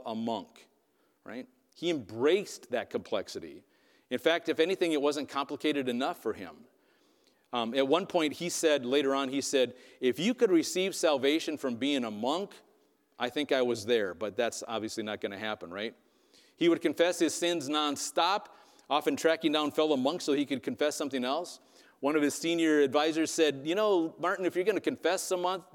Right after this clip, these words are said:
so much and so often, could you do something interesting that you could confess about so we keep us all going?" But remember, he was trained in law studies, right?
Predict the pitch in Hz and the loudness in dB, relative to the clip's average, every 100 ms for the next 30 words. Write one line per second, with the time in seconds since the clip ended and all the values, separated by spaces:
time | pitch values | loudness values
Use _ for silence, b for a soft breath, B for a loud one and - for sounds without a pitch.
0 | 143 - 170 170 - 139 - 151 156 160 | -6 -2 -2 -2 -6 -6 0 0 0 -2
1 | 156 - 131 127 117 180 - 175 147 131 | -6 -6 -4 -4 -4 -4 -4 -4 -4 -4
2 | 143 175 - 170 175 143 139 143 131 131 | -6 -6 -4 -4 -4 -6 -6 -8 -8 -6
3 | 117 143 - 147 151 151 143 131 120 143 | -2 -2 -2 -2 -2 0 -2 -2 -4 -6
4 | 131 131 135 123 131 156 b b b b | -6 -4 -4 -4 -8 -10 b b b b
5 | b b b b b 151 165 190 220 196 | b b b b b 4 6 6 4 6
6 | 185 - 185 202 185 165 143 147 156 147 | 4 2 0 2 2 0 2 4 4 0
7 | - 120 95 - - - _ - 123 | 0 0 0 -8 -14 -18 _ -6 -4